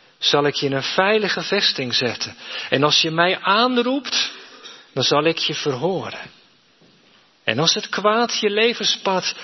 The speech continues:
desondanks toch nog kruist, als er benauwdheid is in je leven, zal ik bij je zijn. Dat is trouwens het middelste zinnetje van de zeven. In de benauwdheid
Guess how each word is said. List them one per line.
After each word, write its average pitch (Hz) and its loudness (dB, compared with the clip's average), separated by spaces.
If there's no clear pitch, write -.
desondanks 165 2
toch 254 2
nog 269 0
kruist, - 0
als 147 4
er 165 -2
benauwdheid 220 2
is 240 0
in 240 2
je 214 4
leven, 226 0
zal 117 0
ik 156 -4
bij 170 2
je 117 -2
zijn. - -4
Dat 123 0
is - 0
trouwens 139 2
het 135 -4
middelste 160 0
zinnetje 151 -2
van 120 -2
de 117 0
zeven. 110 0
In 127 0
de 117 2
benauwdheid 180 0